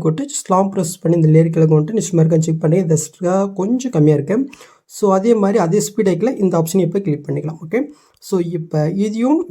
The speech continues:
முன்ன பண்ண அதே சேம் மெத்தடில் நாம பிக்கை வந்து பண்ணாக்க சேஞ்ச்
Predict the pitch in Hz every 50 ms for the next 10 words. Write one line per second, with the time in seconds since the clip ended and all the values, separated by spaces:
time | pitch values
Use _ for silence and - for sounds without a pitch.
0 | 196 170 165 160 160 - - 160 170 170 160 156 147 170 165 165 - 170 160 160
1 | 156 147 143 143 - 147 151 185 262 330 330 - - 156 147 147 147 190 208 208
2 | - 202 196 - 165 147 147 165 170 - 151 143 139 139 139 220 247 - - -
3 | 160 160 160